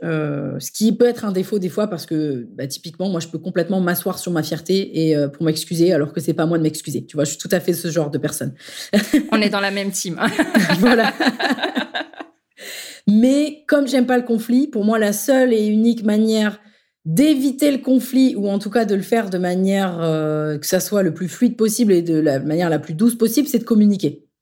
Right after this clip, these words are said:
Speaker 1: C'est la, pour moi, c'est la seule clé, c'est ça. Donc, j'ai vraiment appris beaucoup sur moi et j'ai beaucoup évolué sur le fait de, d'apprendre à communiquer,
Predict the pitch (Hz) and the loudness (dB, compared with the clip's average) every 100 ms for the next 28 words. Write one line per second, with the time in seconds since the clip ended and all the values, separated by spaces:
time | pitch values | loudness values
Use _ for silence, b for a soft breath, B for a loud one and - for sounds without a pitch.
0 | - 208 190 180 196 208 233 190 180 - | -4 0 2 2 2 2 2 2 0 0
1 | 262 247 247 233 240 233 233 202 - - | 2 2 2 -2 0 2 0 -6 -8 -10
2 | - b b b b _ 165 240 254 226 | -14 b b b b _ 0 2 4 4
3 | 208 226 240 208 - 233 220 226 220 226 | 2 2 2 0 0 0 0 -2 -2 0
4 | 208 226 208 185 202 233 220 202 196 226 | 2 2 2 0 0 2 2 2 2 2
5 | 226 - 220 220 185 180 214 208 170 185 | 0 0 0 2 0 2 0 0 0 0
6 | 180 175 196 240 233 196 190 233 226 220 | 2 2 -2 0 -2 -2 -2 0 2 2
7 | 220 - 226 240 247 - | 0 0 0 0 -2 -14